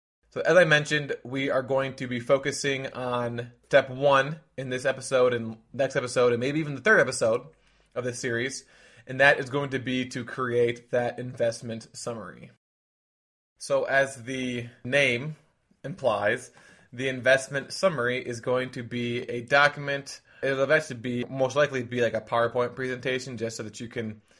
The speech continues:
design it rather than just sending a simple Word document. But it's gonna be some sort of document that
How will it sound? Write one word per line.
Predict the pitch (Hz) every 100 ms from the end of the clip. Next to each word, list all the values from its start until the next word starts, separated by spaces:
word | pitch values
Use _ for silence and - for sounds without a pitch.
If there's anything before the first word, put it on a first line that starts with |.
| -
design | 127 113 117 120
it | 123 -
rather | 120 117
than | 117
just | 113
sending | 123 117 113
a | 110 107 107 _ _ - -
simple | - 127 117 120 110 110
Word | 113 113
document. | 117 120 135 135 131
But | 123 - - _ _ - _ _ _
it's | -
gonna | 180
be | 160
some | 147 175
sort | 185
of | 156
document | 143 139 139 131 123 123 - 120
that | 127 123 120 117 -